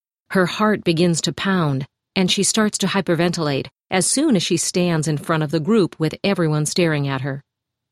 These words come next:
What is her amygdala trying to protect her from?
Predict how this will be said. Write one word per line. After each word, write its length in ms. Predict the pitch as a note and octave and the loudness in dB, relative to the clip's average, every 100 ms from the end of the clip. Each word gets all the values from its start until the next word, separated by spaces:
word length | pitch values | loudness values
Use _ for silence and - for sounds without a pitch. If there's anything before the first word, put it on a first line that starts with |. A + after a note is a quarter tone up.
| _ | _
What 200 | G3+ D4 | 0 2
is 140 | D4 - | 2 2
her 80 | |
amygdala 540 | B3 A#3+ C#4 C#4 G3+ E3 | 2 4 2 2 2 0
trying 280 | F#3+ E3+ F3+ | 0 0 0
to 60 | |
protect 380 | G3 A#3+ C#4+ - | -2 -4 -4 -4
her 100 | A3+ | -4
from? 420 | D#3 D#3 C3+ C3+ | -2 -4 -4 -6